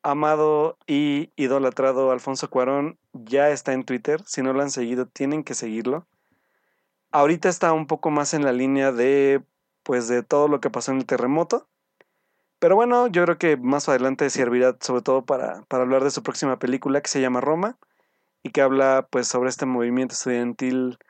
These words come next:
llamado, mejor conocido como el Halconazo. Entonces, yo tengo mucha fe en que vaya soltando ya un poco de información sobre la película que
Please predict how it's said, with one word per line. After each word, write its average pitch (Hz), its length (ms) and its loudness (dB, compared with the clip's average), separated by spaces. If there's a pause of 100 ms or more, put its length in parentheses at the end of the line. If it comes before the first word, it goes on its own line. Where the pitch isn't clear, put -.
(340)
llamado, 127 580 0
mejor 127 220 -2
conocido 127 320 -4
como 120 180 -4
el 113 80 -2
Halconazo. 123 440 -2
Entonces, 127 580 -4 (640)
yo 139 260 0
tengo 139 220 0
mucha 131 280 -2
fe 143 140 -2
en 131 120 0
que 123 220 0
vaya 123 260 2
soltando 123 380 -2
ya 120 160 0
un 127 100 -4
poco - 180 -2
de 127 60 0
información 120 480 -4
sobre 123 220 0
la 110 100 0
película 120 500 0
que 110 280 -4